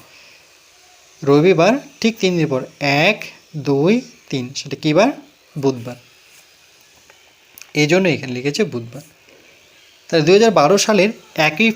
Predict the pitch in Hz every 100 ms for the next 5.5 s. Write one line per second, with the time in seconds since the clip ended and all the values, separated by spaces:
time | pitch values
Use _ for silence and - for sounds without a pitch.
0 | - 180 151 147 196 240 - _ - 185
1 | 190 165 170 202 - _ _ _ _ -
2 | - - _ _ _ _ _ _ - _
3 | _ - 131 120 - - _ _ _ _
4 | _ _ _ _ - - 214 175 226 -
5 | - - 156 156 247